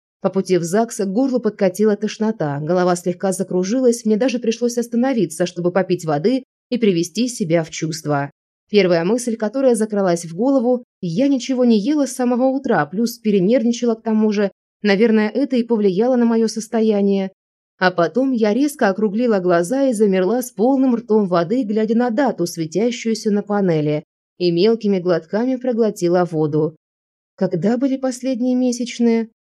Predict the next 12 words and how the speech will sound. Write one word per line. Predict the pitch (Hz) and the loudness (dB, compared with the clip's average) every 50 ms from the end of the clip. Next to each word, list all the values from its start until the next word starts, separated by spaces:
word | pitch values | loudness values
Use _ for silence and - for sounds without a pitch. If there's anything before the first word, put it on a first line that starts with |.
| _ _ _ _ _ | _ _ _ _ _
прошептала | - 202 196 - 208 190 185 - 196 180 180 170 | 0 0 2 2 0 -2 0 2 2 4 4 4
я, | 170 180 233 254 254 | 4 2 2 0 0
чувствуя, | - - 294 294 - - 269 262 | -2 -2 -2 -2 0 0 0 2
как | 254 254 247 | 2 2 0
по | 247 233 | 0 0
позвоночнику | 233 214 220 180 185 180 180 214 262 262 - - 262 262 254 262 | 0 0 0 0 2 2 4 2 2 0 -2 -4 -4 -2 -2 -2
зашагала | 220 226 233 233 220 202 175 170 196 247 254 247 240 | -2 -2 -2 -2 -2 -2 0 0 0 2 2 0 0
рота | 190 165 165 175 175 180 175 | 0 -2 -2 -2 0 0 0
мурашек. | 175 175 170 170 165 156 151 - - 170 160 - _ _ _ _ _ _ _ _ - | 2 2 2 2 0 -2 -2 -4 -6 -8 -8 -10 _ _ _ _ _ _ _ _ -8
Я | 170 165 151 180 214 277 277 | -6 -2 -2 -2 -2 -2 -4
стала | - - - 202 214 226 220 | -6 -4 -2 0 0 0 -2
вспоминать. | 214 - - 226 214 226 226 208 185 170 160 160 160 - | -2 -4 -4 0 2 4 4 4 2 0 -2 -6 -10 -14